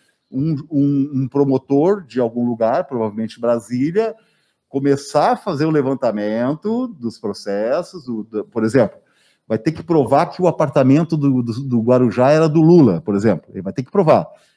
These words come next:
A gente sabe, né, que o apartamento já foi vendido, enfim, que nunca foi do Lula aquele apartamento,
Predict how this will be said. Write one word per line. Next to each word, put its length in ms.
A 60
gente 180
sabe, 480
né, 180
que 80
o 20
apartamento 360
já 140
foi 140
vendido, 440
enfim, 300
que 120
nunca 380
foi 240
do 100
Lula 280
aquele 160
apartamento, 640